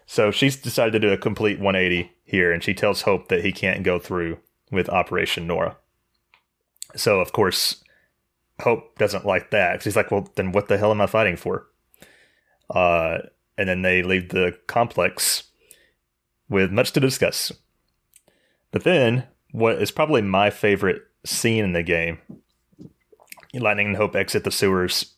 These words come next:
and then are completely surrounded, like, overwhelmingly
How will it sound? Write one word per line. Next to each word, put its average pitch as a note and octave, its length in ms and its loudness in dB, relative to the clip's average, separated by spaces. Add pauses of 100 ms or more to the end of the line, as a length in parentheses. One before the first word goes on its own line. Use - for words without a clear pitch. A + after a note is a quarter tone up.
and F2 560 0
then F2+ 160 -2
are F2+ 160 -2
completely G2+ 880 0 (160)
surrounded, F2+ 600 0
like, F2 200 0 (580)
overwhelmingly G2+ 1200 0